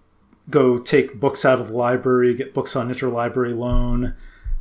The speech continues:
Um, I remember one time going to the aquarium and making sketches of stuff in the tanks. Um,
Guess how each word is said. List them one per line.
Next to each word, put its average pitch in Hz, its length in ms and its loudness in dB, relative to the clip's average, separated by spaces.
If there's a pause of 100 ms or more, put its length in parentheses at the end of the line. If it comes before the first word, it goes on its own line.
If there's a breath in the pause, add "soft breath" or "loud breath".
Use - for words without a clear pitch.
(100)
Um, 113 800 -8
I 139 140 0
remember 127 500 0
one 123 160 4
time 120 260 -4
going 123 260 -2
to - 120 -8
the 120 100 -6
aquarium 120 680 -2
and 117 200 -12
making 123 300 -6
sketches 123 640 -2
of 120 240 -8 (140)
stuff - 380 -4
in 123 80 -6
the 113 80 -8
tanks. - 720 -8 (720 soft breath)
Um, 120 640 -14